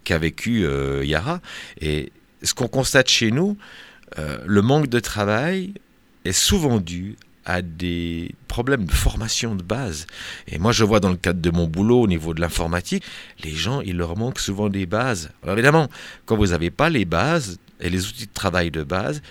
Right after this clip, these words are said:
vous êtes très vite, euh, en situation fragilisée. Et après, les malentendus commencent de s'accumuler et on finit à des situations comme avec Yara où le gars dit, « Bah, je te rends ton argent, rentre chez toi. » Et ça, c'est dramatique.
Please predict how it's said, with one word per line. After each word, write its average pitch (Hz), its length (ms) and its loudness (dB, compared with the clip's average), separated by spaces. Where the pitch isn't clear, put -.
vous 82 120 -4
êtes 80 140 -8
très 151 180 2
vite, - 460 -2
euh, 64 340 -8
en 87 80 0
situation 101 720 0
fragilisée. 95 720 0
Et 92 140 -2
après, 110 340 2
les 92 300 2
malentendus 110 640 2
commencent 98 500 0
de 82 280 -2
s'accumuler 90 760 -2
et 87 100 2
on 92 60 4
finit 82 360 0
à 104 40 4
des 98 100 2
situations 92 540 0
comme 98 160 -2
avec 85 300 -2
Yara 80 520 -2
où 82 140 -2
le 85 160 0
gars 92 220 0
dit, « 92 240 -2
Bah, 90 100 2
je - 80 0
te 85 80 0
rends 80 140 0
ton 82 180 -2
argent, 82 320 0
rentre 78 220 -4
chez - 140 -6
toi. » 117 280 -8
Et 98 80 -8
ça, 98 140 0
c'est - 140 -2
dramatique. - 640 -12